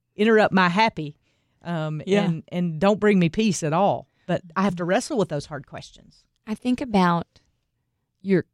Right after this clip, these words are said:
Speaker 2: my kids, for example.
Speaker 1: Mm-hmm.
Speaker 2: Um, when they were young,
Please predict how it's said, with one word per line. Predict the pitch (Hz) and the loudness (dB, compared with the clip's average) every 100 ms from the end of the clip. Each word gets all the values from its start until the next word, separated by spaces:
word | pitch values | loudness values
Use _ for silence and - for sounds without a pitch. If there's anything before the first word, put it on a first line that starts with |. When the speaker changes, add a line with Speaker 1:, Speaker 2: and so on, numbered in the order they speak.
| _ | _
Speaker 2:
my | 185 175 | -4 -2
kids, | 165 - - - - | -2 -4 -4 -6 -14
for | 123 | -18
example. | - - - - - - | -14 -10 -8 -10 -18 -16
Speaker 1:
Mm-hmm. | 165 | -10
Speaker 2:
Um, | 165 156 147 156 _ _ _ _ _ _ _ _ _ _ _ _ _ _ _ _ _ _ | -4 -2 -4 -8 _ _ _ _ _ _ _ _ _ _ _ _ _ _ _ _ _ _
when | 220 208 | 2 4
they | 220 | 4
were | 240 | 2
young, | 269 208 165 147 151 175 | 2 2 4 2 0 -4